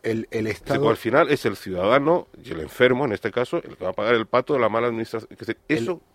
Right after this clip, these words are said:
Speaker 1: el Estado
Speaker 2: veo
Speaker 1: ten-
Speaker 2: tan difícil la ejecución de ese tipo de medidas.
Speaker 1: El Estado tendrá que hacer, tendrá que hacer lo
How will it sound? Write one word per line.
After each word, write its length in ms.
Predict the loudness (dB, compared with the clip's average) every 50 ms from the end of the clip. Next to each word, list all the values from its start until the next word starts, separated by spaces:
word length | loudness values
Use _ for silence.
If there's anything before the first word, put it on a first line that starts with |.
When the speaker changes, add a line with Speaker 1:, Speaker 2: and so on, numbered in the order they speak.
| _ _
Speaker 1:
el 160 | -6 -4 -4
Estado 440 | -4 -6 -2 0 2 2 2 2 4
Speaker 2:
veo 140 | 4 2
Speaker 1:
ten- 60 | 4 4
Speaker 2:
tan 200 | 2 2 2 0
difícil 400 | -6 -4 -4 -6 -4 -2 0 0
la 60 | 0
ejecución 480 | 2 2 -2 0 -2 -4 -2 -2 -2
de 40 | -2
ese 140 | -2 -4 -4
tipo 200 | -6 -4 -2 -2
de 60 | -2
medidas. 540 | -2 -4 -6 -6 -8 -8 -10 -12 -16 -20 -12
Speaker 1:
El 160 | _ -6 -6 -4
Estado 460 | -6 -8 -2 0 0 2 2 0 -2
tendrá 460 | 0 -2 -2 -2 -2 -4 -4 -4 -4
que 120 | -4 -6
hacer, 360 | -6 -6 -6 -8 -10 -10 -10 -14 _ _ _ _ _ _ _ _ _ _ _
tendrá 320 | -12 -10 -8 -8 -8 -8
que 80 | -8 -10
hacer 340 | -10 -10 -10 -12 -12 -12 -18 _ _ _ _ _ _ _ _ _ _ _
lo 440 | -14 -10 -8 -6 -6 -4 -6 -6 -10